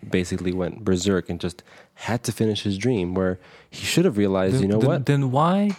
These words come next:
Speaker 2: why do you have the chip breaking by itself and being the tentacles evil? Why not make him break the chip? 'Cause he's like,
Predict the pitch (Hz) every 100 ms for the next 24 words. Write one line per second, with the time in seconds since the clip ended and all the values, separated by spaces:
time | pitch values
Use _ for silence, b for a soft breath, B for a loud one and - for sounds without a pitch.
0 | - 135 156 170 160 156 139 127 - 135
1 | - 120 131 120 107 101 110 - 110 -
2 | 110 101 117 117 101 - 113 113 110 113
3 | 117 - b b - 147 151 - 123 123
4 | 120 - 175 156 123 - 120 117 - 127
5 | - 113 - 110 101 107 113 98